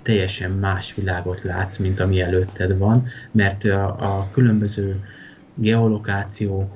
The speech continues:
vagy éppen adott, ö, mintát felismer a telefon, és, ö, egy általad beprogramozott képet vetít eléd, és szerintem ugyanígy, ahogy vannak ezek a, mint ahogy mutattak ezt a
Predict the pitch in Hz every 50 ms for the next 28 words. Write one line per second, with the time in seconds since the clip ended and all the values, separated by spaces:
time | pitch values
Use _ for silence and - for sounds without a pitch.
0 | 98 92 95 92 92 95 92 92 92 - - - - 113 107 - - - - 98
1 | 98 - - 107 104 104 98 98 98 - - - - 104 98 98 104 110 123 127
2 | 120 117 - 95 87 - 95 - - - - - - 104 98 104 - - - 98
3 | 92 92 92 - - 104 104 107 104 - 120 117 110 113 - 104 98 - - -
4 | 101 98 98 98 98 98 98 - - - - - - - - 101 98 101 - -
5 | - 104 90 113 110 110 - 98 98 95 101 98 95 - 101 101 101 95 95 95
6 | 95 90 - - - - 95 92 95 92 87 - 87 90 90 92 92 92 - -
7 | 95 95 101 101 - - 107 98 - - 107 107 - 117 117 113 110 101 98 95
8 | 95 101 92 95 95 95 95 92 92 92 98 104 98 92 95 98 - 98 87 87
9 | - - 90 90 98 - - - - - - 107 95 - 92 95 95 104 101 -
10 | 92 - - - 92 92 95 92 90 - - 107 98 92 92 -